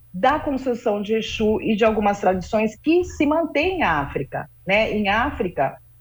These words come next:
eu encontro registros, encontro figuras e representações de Exu sempre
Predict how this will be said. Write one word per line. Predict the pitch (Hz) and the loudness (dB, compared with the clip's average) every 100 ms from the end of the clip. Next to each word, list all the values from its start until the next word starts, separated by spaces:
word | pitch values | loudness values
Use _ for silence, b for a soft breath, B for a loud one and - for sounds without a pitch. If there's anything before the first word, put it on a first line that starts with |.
| - | 0
eu | 185 | 2
encontro | 226 226 254 277 247 | 2 4 4 4 0
registros, | 185 185 147 156 196 240 - - 202 | 0 0 -2 -4 -2 -4 -6 -10 -10
encontro | 185 196 196 180 | 0 0 0 -4
figuras | - 165 165 226 262 180 165 | -2 0 2 2 4 0 0
e | |
representações | 165 165 156 160 156 147 - 208 240 220 | 0 0 0 -2 0 -2 -2 0 0 0
de | 208 | -2
Exu | 277 285 - - 214 240 240 B B - - | -2 -2 -4 0 2 2 -2 B B -20 -20
sempre | - 285 254 262 262 262 - | -2 4 4 4 0 -2 -2